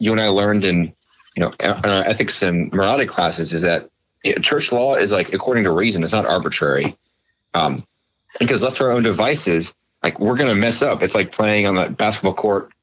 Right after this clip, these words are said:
on top of the building with no fence. Um, and so, like, the analogy I use is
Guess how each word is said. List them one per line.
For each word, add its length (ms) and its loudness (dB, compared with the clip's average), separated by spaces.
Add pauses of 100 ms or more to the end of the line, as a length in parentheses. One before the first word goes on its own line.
(180)
on 180 0
top 220 -2
of 80 0
the 80 2
building 300 0
with 160 -2
no 260 2
fence. 640 -4 (480)
Um, 280 0 (340)
and 120 0
so, 200 0
like, 240 -2 (160)
the 100 -2
analogy 320 0
I 100 0
use 340 0
is 240 -2